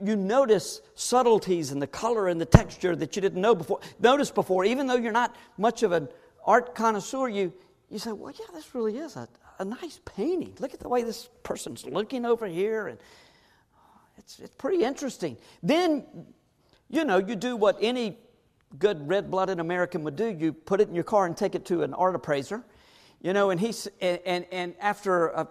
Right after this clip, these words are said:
few weeks, he calls back and says, "You're not gonna believe this. This actually is that missing painting." Typically, this man's paintings would be worth ten, fifteen thousand dollars, but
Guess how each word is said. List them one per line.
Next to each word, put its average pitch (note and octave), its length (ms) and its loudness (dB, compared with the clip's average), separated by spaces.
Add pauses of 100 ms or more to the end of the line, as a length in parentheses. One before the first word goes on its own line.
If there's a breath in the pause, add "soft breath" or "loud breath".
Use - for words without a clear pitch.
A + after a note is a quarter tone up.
few G#3 180 -6
weeks, G#3+ 240 -2
he G3 80 -2
calls F3+ 240 -4
back F#3 240 -4
and D3+ 100 -6
says, C3+ 240 -4
"You're E3+ 120 -4
not F3+ 160 -6
gonna E3 100 -6
believe D3+ 340 -6
this. A#2+ 400 -12 (880)
This - 160 -6
actually A#2 520 -6
is G#2 480 -10 (1200)
that B2+ 180 -6
missing C3 520 -10
painting." G#2+ 320 -16 (880 soft breath)
Typically, F3+ 600 2 (1200 loud breath)
this F#3 260 -2
man's F3+ 300 -2
paintings E3+ 400 -6
would C#3+ 160 -6
be D#3+ 140 0
worth D3+ 240 -2
ten, D#3 220 -6
fifteen D#3+ 380 -6
thousand C3+ 380 -6
dollars, B2+ 400 -4
but A#2 280 -10